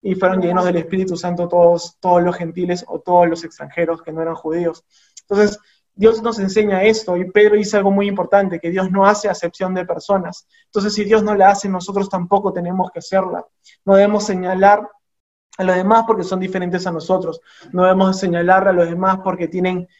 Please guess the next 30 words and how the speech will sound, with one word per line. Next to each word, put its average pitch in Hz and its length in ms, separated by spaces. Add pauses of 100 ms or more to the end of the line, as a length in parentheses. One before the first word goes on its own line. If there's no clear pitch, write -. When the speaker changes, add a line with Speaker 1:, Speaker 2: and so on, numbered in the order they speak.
(140)
Speaker 1:
culturalmente 196 880
son 180 220
diferentes, 190 600
¿no? 185 320
Les 180 140
gustan 196 400
otras 185 280
cosas. - 560 (380)
Eh, 160 600
Speaker 2:
Y 226 60
también 226 320
por 254 160
el, 254 100 (220)
por 202 100
un 214 100
pecado, 214 520
quizá, 202 300
Speaker 1:
Exacto, - 260
Speaker 2:
por 202 60
algo 208 180 (100)
Speaker 1:
sí. 220 80
Speaker 2:
que 214 80
hayan 208 260
cometido, 202 540
por 180 120
un 196 120
error 202 400
en 190 120
su 180 120
vida. 180 300